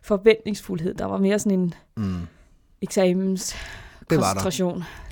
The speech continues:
Speaker 2: Og vi kommer op, og det går relativt hurtigt med at komme ind på jump run, synes jeg.
Speaker 1: Mm.
Speaker 2: Øh,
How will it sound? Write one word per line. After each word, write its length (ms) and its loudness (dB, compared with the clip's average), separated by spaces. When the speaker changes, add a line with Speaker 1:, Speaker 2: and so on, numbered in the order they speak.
Speaker 2:
Og 100 -2
vi 60 0
kommer 340 -2
op, 460 0
og 200 -4
det 140 -6
går 300 -2
relativt 680 -2
hurtigt 760 0
med 120 2
at 80 2
komme 200 0
ind 100 -2
på 160 0
jump 220 0
run, 140 -2
synes 260 -8
jeg. 100 -6
Speaker 1:
Mm. 120 2
Speaker 2:
Øh, 60 0